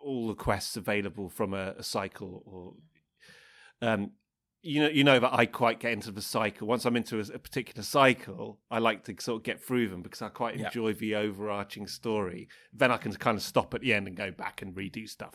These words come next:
Speaker 1: And, uh, well, you know, o-, obviously I was, I wasn't passing the quests first <laughs> time or whatever, but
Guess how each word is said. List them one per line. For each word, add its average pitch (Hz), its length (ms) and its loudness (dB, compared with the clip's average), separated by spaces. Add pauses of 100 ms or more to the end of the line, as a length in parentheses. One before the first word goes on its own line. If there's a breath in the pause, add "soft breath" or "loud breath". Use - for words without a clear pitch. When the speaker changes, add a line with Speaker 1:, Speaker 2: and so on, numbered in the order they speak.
Speaker 1:
And, - 120 -18 (920 soft breath)
uh, 110 380 4
well, 160 240 2
you 151 180 0
know, 131 120 -8 (100)
o-, 123 180 2
obviously 120 320 -2
I 107 60 4
was, 107 220 -2 (100)
I 131 80 2
wasn't 113 340 0
passing 107 420 0
the 101 100 -2
quests - 420 -4
first - 360 0
<laughs> - 220 -8
time 147 320 -2
or 123 80 0
whatever, 107 300 -6
but 127 180 -4